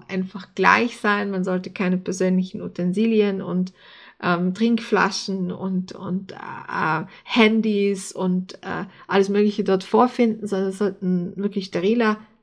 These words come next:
steril in Form von sauberer Raum sein, ähm, energetisch sauberer Raum sein, ähm, wo der Therapeut reingeht, dieses, äh, Treatment macht mit seiner vollsten Hingabe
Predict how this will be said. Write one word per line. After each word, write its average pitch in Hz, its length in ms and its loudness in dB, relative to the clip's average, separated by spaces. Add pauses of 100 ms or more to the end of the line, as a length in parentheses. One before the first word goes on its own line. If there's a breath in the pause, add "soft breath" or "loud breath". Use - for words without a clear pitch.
(120)
steril 190 420 0
in 185 100 2
Form 180 200 0
von 175 140 -2
sauberer 180 520 2
Raum 220 260 4
sein, 202 380 -2 (480 loud breath)
ähm, 180 340 2
energetisch 202 600 2
sauberer 185 580 2
Raum 180 240 2
sein, 180 440 -2 (380 loud breath)
ähm, 175 380 0
wo 175 140 0
der 175 160 -2
Therapeut 180 600 -2
reingeht, 196 720 2
dieses, 180 500 -2
äh, 165 360 -8
Treatment 196 760 -2
macht 190 540 2
mit 196 220 -6
seiner 185 240 0
vollsten 196 480 -2
Hingabe 196 640 2